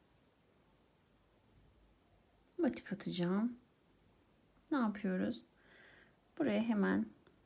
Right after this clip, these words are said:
ipimi kilitleyeceğim. Birazcık daha dolu görünmesi için yapıyorum. Boş durmasın orası. Evet. Oraya yapacağım şey şu. Oraya şöyle küçük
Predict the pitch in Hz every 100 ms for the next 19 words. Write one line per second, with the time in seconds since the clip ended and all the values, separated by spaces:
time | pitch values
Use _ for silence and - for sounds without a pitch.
0 | - 247 - 196 190 - 233 226 233 233
1 | 240 226 240 247 - _ _ - _ _
2 | - - 90 - - - 90 202 - _
3 | - _ _ _ _ _ - - 240 190
4 | 175 170 - 180 185 - - - - 95
5 | 190 - 196 180 202 170 - - _ _
6 | _ _ _ _ - 196 190 - 196 175
7 | 170 180 - - - - - - - 269
8 | - - - - - - _ _ _ 254
9 | 196 - - - _ _ _ _ _ _
10 | _ _ _ - 381 302 208 202 202 208
11 | 185 196 - - 196 - - 202 285 -
12 | - - - - - _ - - - -
13 | 135 262 269 - _ _ - - - 247
14 | - - - - 226 208 240 262 -